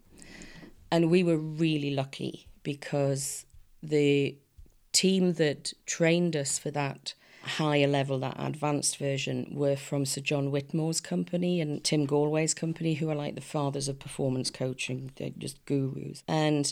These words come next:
to have that input, oh, it was mind-blowing. It just started me off exploring this.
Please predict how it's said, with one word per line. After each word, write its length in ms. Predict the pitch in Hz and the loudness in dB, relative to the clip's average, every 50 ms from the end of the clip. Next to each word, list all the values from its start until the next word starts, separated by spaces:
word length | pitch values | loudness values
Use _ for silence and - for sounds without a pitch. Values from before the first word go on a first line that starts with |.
| - - | -4 -2
to 100 | - 170 | 0 0
have 420 | 160 - - 185 190 190 180 180 - | 2 4 4 4 4 4 2 0 0
that 280 | 175 170 165 - - - | 0 0 0 -2 -4 -2
input, 880 | - 156 160 165 160 - - - 143 135 127 - - - - - - - - _ _ _ - - | 0 2 2 2 0 -6 -6 -2 -2 -2 -2 -2 -2 -2 -2 -2 -4 -8 -14 _ _ _ -8 0
oh, 180 | 165 190 190 | 4 4 6
it 100 | 180 - | 6 4
was 140 | 175 165 165 | 2 0 2
mind-blowing. 640 | 185 165 170 180 190 180 180 170 151 147 147 143 143 | 2 2 4 2 2 2 2 0 0 0 0 -2 -2
It 140 | 147 151 - | -2 -4 -2
just 500 | - 170 156 - - - - - - - | -2 -2 -2 -2 -4 -4 -8 -6 -2 0
started 720 | - - - - 170 165 165 165 160 - 165 156 156 - - _ _ _ _ - | 0 2 2 2 2 2 2 0 -2 -4 -4 -4 -6 -8 -12 _ _ _ _ -2
me 240 | 165 165 156 151 | 0 2 4 4
off 360 | 151 156 160 160 - - - - | 4 2 2 0 -4 -8 -8 -8
exploring 800 | 156 143 - - - - - 170 165 160 156 156 156 151 151 147 | -8 -4 -2 0 -2 0 2 2 2 4 4 2 2 0 0 0
this. 460 | 147 143 143 139 - - - - - | -2 -4 -6 -6 -8 -12 -14 -14 -16